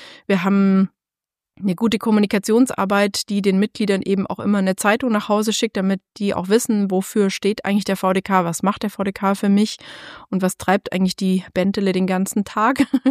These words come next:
<laughs> Und ich glaube, dass das schon eine ganz wichtige Arbeit ist und wir versuchen eben wirklich auch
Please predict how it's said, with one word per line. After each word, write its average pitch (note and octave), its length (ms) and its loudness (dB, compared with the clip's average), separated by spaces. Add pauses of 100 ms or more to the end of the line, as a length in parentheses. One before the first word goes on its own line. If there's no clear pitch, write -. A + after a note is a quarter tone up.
<laughs> - 340 -14
Und A3+ 200 0
ich G#3+ 100 -8
glaube, G#3 200 0
dass A3+ 120 0
das - 180 -2
schon A3+ 140 0
eine A#3 100 2
ganz G3+ 220 0
wichtige G#3+ 380 -4
Arbeit C4 320 0
ist - 160 -6
und B3 320 2
wir A3 420 0
versuchen A3+ 480 -2
eben A3 220 -2
wirklich A3 420 -4
auch G3+ 360 -2